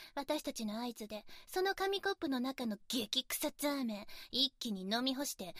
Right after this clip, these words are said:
胃の中まで流し込め。飲み込んだらすぐに全力でチンポしごけ。金玉に残った魔女汁、一滴残らず全部絞り出すぞ。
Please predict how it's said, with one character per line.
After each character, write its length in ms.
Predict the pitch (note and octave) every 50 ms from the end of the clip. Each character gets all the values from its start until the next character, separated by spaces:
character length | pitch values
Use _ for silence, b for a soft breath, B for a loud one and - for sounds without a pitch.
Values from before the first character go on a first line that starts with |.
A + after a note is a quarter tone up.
| B B B
胃 100 | - F4
の 100 | F#4 G4+
中 220 | F#4+ G4 F#4+ E4+ D4+
ま 100 | B3+ G#3+
で 80 | G3+
流 60 | G#3 G#3+ B3 C#4 D#4 E4
し 120 | D#4+ - -
込 120 | - D#4 C#4
め。 180 | A3 F#3+ G#3 - - _ _ _ _ _ _ _ _ _ _ _ _ _ _ _ _ _ -
飲 120 | G#4+ A4 A4
み 80 | A4+ -
込 160 | - A4 A4
ん 20 | G#4
だ 60 | G4
ら 80 | F4 E4+
す 180 | - - - A4+ A#4 A#4+
ぐ 60 | G#4
に 100 | D#4+ B3 -
全 240 | - A3 G#3 A3+ B3
力 200 | B3+ B3+ - C4
で 100 | B3+ B3+
チ 180 | - - D#4 D4+
ン 40 |
ポ 80 | C4 B3
し 140 | - - C#4
ご 140 | C#4 C#4 C4+
け。 220 | - A3+ G3+ A3 - - _ _ _ _ _ _ _ _ _ _ _ _ _ _ -
金 220 | - B3 B3 B3+ B3+
玉 220 | C4 A#3+ A3+ G#3
に 100 | G3 G3
残 240 | G#3 A3 - - B3+
っ 60 | -
た 140 | - A3+ G#3
魔 160 | F#3+ G3+ A3
女 120 | A3+ C#4 C4
汁、 280 | - C4+ C4 C4 B3+ B B B B B B
一 160 | F#4+ G4 -
滴 220 | - G#4 - G4
残 220 | G4+ G4+ - G4+ G#4
ら 100 | G#4 -
ず 120 | D#4+ C#4+ -
全 240 | - G#4 F#4+ G4+ G4+
部 80 | E4+ C4
絞 340 | - - D#4+ D#4 C#4 D#4+
り 120 | E4 E4+ E4
出 100 | E4+ E4+
す 140 | - - G#3+
ぞ。 240 | G#3+ A#3 C4+ -